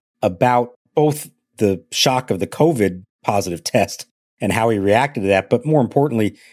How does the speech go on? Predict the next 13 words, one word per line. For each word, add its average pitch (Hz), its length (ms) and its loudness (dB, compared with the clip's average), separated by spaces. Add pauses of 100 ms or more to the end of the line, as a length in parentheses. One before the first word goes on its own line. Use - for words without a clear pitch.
how 120 200 -2
he 107 120 -2
has 95 100 -2
pitched - 360 -4
here 65 280 -10 (260)
to - 120 -8
the 95 80 -2
best 113 320 0
stretch - 340 -2
of - 60 -16
his 95 180 -4
life. 123 400 2
And 104 380 -2